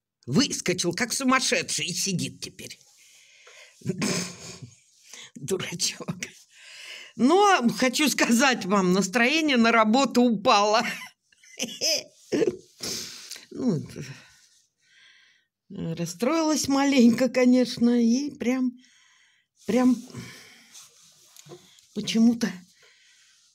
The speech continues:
не хочется ничего делать.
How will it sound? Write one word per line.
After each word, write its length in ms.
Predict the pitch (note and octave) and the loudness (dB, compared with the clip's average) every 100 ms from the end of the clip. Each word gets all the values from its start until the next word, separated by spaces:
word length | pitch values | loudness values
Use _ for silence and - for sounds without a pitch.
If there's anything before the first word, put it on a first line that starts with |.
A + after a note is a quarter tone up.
| _ _ _ _ _ _ - _ - | _ _ _ _ _ _ -20 _ -8
не 140 | F#3+ | -8
хочется 500 | F#3 F3+ E3+ - - | -4 -6 -4 -6 -4
ничего 360 | F3 E3+ F#3 F3+ | -4 -4 -2 -2
делать. 500 | F3+ D#3 D3+ - | -2 -8 -8 -14